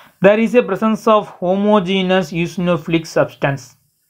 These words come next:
Here we will be see the sheets of,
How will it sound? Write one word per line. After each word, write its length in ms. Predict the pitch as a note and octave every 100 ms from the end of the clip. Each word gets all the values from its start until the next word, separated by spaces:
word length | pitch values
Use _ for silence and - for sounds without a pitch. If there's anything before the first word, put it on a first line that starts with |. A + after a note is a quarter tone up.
| _ _ _ _ _ _ _ -
Here 280 | - G#3+ G3
we 180 | F#3 F3
will 100 | E3
be 140 | F3
see 220 | - G#3+
the 460 | F#3 F3+ E3 D3+ D3 _ _ _ _ _ _
sheets 580 | _ - G#3 F3+ - -
of, 300 | E3+ F3